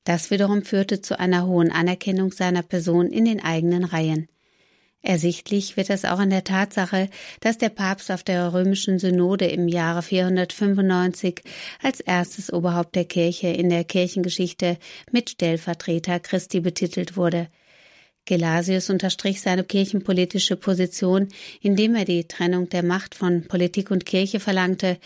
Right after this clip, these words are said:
wobei die kaiserliche Autorität immer der kirchlichen Meinung untergeordnet sein sollte. Man spricht auch von der Zwei-Gewalten-Theorie oder Zwei-Schwerter-Lehre.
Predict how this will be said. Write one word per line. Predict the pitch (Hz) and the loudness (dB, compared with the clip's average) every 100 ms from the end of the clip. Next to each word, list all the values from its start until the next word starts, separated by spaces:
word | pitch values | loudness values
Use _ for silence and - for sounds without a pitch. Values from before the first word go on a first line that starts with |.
| - - - - | -18 -18 -20 -4
wobei | 277 185 170 | 0 2 0
die | 165 165 | 0 -4
kaiserliche | - 165 170 170 175 - 185 185 | -2 0 2 2 0 -2 -4 -2
Autorität | 180 180 170 170 185 175 - - - - | -4 -2 -2 0 2 2 -2 -12 -20 -12
immer | - 214 214 | 0 2 2
der | 196 | 0
kirchlichen | 185 185 170 - 190 196 180 | -2 -2 -2 -2 -6 -2 0
Meinung | 165 170 185 - | 2 2 0 0
untergeordnet | 190 175 175 170 160 170 175 - | -2 -2 -4 -2 -2 0 0 0
sein | 170 170 | 2 2
sollte. | 165 165 165 165 165 _ - _ _ _ _ _ | 2 0 0 -4 -4 _ -20 _ _ _ _ _
Man | - | -2
spricht | - - 175 - 175 | -2 -4 -4 -4 -4
auch | 175 | -4
von | - 180 | -2 0
der | 170 170 | 2 0
Zwei-Gewalten-Theorie | - 175 175 175 170 180 196 190 196 180 175 175 170 - - - | -2 0 0 0 0 0 0 0 2 2 4 2 0 -6 -20 -4
oder | 214 202 202 | 0 2 0
Zwei-Schwerter-Lehre. | - 208 202 - 175 175 175 185 175 175 170 170 | 0 0 0 2 2 0 0 -2 2 0 2 -2